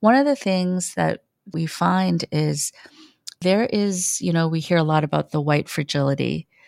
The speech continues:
when we're talking about, you know, Black Lives Matter and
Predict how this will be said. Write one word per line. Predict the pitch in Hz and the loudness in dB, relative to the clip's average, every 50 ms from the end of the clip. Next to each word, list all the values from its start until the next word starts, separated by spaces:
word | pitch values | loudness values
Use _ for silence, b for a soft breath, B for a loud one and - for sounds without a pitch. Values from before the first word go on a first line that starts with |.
| B B B B B | B B B B B
when | 165 165 156 | -4 -4 -4
we're | 156 | -4
talking | 151 - - 143 143 - 147 143 143 | -4 -6 -6 -6 -6 -4 -4 -4 -4
about, | 143 143 - 143 139 143 143 - - | -4 -2 -2 -2 0 -2 -2 -6 -6
you | - 139 | -4 -2
know, | 139 139 143 - - 123 - _ | -2 0 0 -2 -2 -6 -8 _
Black | - 135 139 - - - | -4 -4 -4 -4 -4 -6
Lives | - 113 139 - - | -6 -4 -4 -4 -2
Matter | 147 143 143 147 147 147 143 139 139 131 127 | 0 2 2 2 0 0 -2 -2 -2 -4 -4
and | 123 - - 82 - | -4 -6 -6 -8 -10